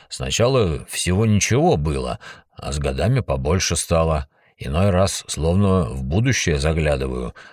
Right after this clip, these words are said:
точно знаю, что и как произойдёт. Но такое редко бывает, а то бы нас ни в жизнь в засаду не поймали. А вот ежели кто в спину смотрит, всегда о том ведаю».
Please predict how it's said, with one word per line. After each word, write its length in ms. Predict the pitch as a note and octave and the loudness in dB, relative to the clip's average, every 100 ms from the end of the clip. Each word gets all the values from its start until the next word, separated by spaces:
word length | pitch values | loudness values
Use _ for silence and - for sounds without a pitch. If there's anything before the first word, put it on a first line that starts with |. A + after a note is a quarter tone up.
| _ | _
точно 480 | E2 E2+ - E2+ E2 | 0 2 2 2 2
знаю, 540 | C#2 D#2+ A2+ G2+ C#2+ | 0 2 2 2 0
что 340 | - - D#2+ | -4 -2 2
и 80 | G2+ | 2
как 280 | - D#2+ G2 | 2 -2 0
произойдёт. 800 | - D2 B1+ B1+ A#1+ C2+ C2+ - _ _ _ _ _ | -2 -2 -2 -6 -6 -6 -6 -10 _ _ _ _ _
Но 180 | - B1 | -12 -8
такое 320 | - - F2+ | -6 0 2
редко 320 | G2 A2 - | 2 0 -2
бывает, 500 | A#1+ B1+ F#2 G2 D2+ | -6 0 2 2 0
а 60 | C#2+ | -2
то 140 | G#2+ | 0
бы 220 | G#2 G2+ - - | 2 2 -2 -8
нас 300 | - F#2 G#2 | -2 0 2
ни 160 | F#2 A2 | 2 2
в 80 | E2+ | 2
жизнь 640 | D2+ E2 A#2+ A#2+ A2 G2+ | 2 2 2 2 4 4
в 40 | |
засаду 480 | F#2 F#2 - F2 C#2 | 4 2 2 0 0
не 140 | B1+ C2 | -6 -6
поймали. 580 | D2 C2 B1 A1+ - - - - | -6 -4 -6 -8 -10 -12 -20 -12
А 80 | - | -6
вот 200 | C#2 C#2+ | -4 0
ежели 360 | D#2+ F#2+ F2 | 0 2 0
кто 240 | F2 - - | 0 -2 -4
в 80 | |
спину 480 | - - D2 G2 B2+ | -4 -6 -2 2 2
смотрит, 680 | A2+ F#2 G#2 F2+ D2 B1 - - _ | 2 2 4 2 0 -6 -10 -16 _
всегда 720 | - - D2+ F#2 C#2 C2 B1 - | -12 -4 -2 0 0 0 -2 -6
о 100 | C#2 | -6
том 240 | B1+ A#1+ | -6 -8
ведаю». 460 | A#1 A#1 A#1+ A1+ | -10 -10 -10 -10